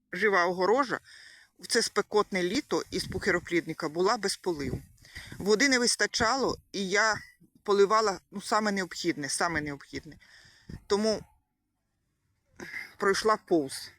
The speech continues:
ось пухироплідників. Я вважала, що вони вже мають гарне коріння і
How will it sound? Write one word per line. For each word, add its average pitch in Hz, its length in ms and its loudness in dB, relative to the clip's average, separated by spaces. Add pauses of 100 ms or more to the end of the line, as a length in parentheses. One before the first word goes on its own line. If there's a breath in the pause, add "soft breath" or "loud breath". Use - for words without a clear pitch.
(380)
ось - 360 -12 (100)
пухироплідників. 202 880 -2
Я 180 140 2
вважала, 170 440 2
що - 180 -6
вони 165 200 -2
вже 156 140 -4
мають 156 280 0
гарне 156 360 -2
коріння 226 480 -2
і 202 140 -10